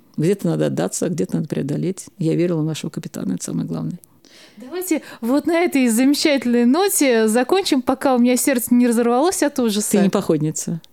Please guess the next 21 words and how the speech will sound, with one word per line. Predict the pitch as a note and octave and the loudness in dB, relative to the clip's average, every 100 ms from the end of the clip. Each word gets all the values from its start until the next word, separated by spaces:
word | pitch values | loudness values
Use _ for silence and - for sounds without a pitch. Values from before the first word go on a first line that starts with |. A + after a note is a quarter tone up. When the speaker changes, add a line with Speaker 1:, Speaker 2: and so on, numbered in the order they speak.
| - | -2
Speaker 2:
Нет, | C4 C#4+ C4 | 2 4 2
я | A3 B3 | 2 2
очень | A#3+ A#3+ | 2 2
боюсь | A#3+ A#3 A#3 | 2 2 2
Speaker 1:
А | |
Speaker 2:
воды. | A3+ G#3 | 2 4
Speaker 1:
праздники | F3 E3+ E3 A3 F#3+ | 4 4 4 4 2
устраивать? | - F#3 F3 F3 - - - - _ | 0 0 0 -2 -6 -14 -16 -18 _
Speaker 2:
<laughs> | _ _ - _ | _ _ -20 _
Будни | A3+ A#3 C4+ A#3+ | -2 2 2 4
мне | B3 B3 | 4 4
больше | A3 G3 - | 2 -2 -2
нравятся. | F#3+ F#3+ F3+ F3 - | -4 -2 -4 -6 -12
Вот | G#3 | -4
я | C4 | -2
работу | B3+ A3+ C#4+ G#3+ | 0 0 -2 -2
люблю | G3 F#3+ | -2 -2
устраивать, | F3+ - G3 F#3 F3 F3 | -4 -4 -4 -2 -2 -6
а | |
праздники | F3+ A3 A3+ G#3 - | -4 0 2 0 -2
нет. | F#3 F#3 - | -4 -4 -8